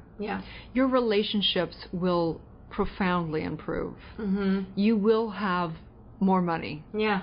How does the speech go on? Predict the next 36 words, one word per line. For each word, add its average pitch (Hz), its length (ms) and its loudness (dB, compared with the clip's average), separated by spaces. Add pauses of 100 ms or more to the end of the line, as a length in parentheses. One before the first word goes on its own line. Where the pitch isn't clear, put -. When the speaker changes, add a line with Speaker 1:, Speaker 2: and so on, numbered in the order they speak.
Speaker 2:
<laughs> 226 400 2 (400)
You 202 120 4
know, 170 320 2
or, 185 140 4
or 180 160 4
whatever 214 400 4
that 185 160 4
is, 160 140 -2
whatever 180 280 2
you, 170 240 2
whatever 185 380 2
prosperity 170 560 -2
looks - 220 -8
like - 200 -6
for 170 80 -4
you. - 280 -2
Speaker 1:
Yeah. 196 260 -2 (220)
Speaker 2:
You 196 160 4
will, 208 560 4
your 180 160 0
life 180 340 2 (180)
will 170 280 -2
improve 160 560 -2 (180)
exponentially. - 880 -6 (280)
Speaker 1:
Gotta 202 180 -6
do 208 160 2
the 202 120 0
inner 214 200 2
work. 196 140 6
Speaker 2:
Those, 226 200 4 (120)
yeah, 220 140 4
those 220 220 0
are, 254 80 0
like, 226 220 0
the - 80 0
effects. - 600 -4